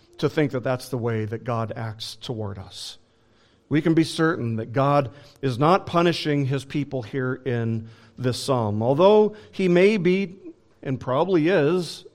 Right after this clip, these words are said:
disciplining them. In fact, based on what we can gather from this psalm, the Israelites were actually faithfully worshiping and serving God.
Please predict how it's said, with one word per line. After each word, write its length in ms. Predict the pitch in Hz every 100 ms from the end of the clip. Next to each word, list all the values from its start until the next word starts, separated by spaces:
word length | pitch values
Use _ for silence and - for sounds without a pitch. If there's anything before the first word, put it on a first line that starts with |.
| -
disciplining 640 | 139 220 233 - 156 127 110
them. 300 | 101 95 98 _ _ _ _ _
In 100 | 147
fact, 280 | 165 196 143
based 280 | 175 196 196
on 140 | 160
what 140 | 160
we 100 | 175
can 160 | 151 143
gather 380 | 120 139 208 156
from 200 | 139 127
this 160 | 117
psalm, 440 | - 120 110 139 180 - - _
the 120 | 147
Israelites 560 | 175 180 175 127 131 135
were 120 | 156
actually 300 | 147 - 151
faithfully 840 | - 170 190 180 147 131 127 139 -
worshiping 760 | - 123 175 - 139 123 120 131
and 240 | 131 127 123
serving 600 | - 170 185 208 123 110
God. 400 | 110 101 87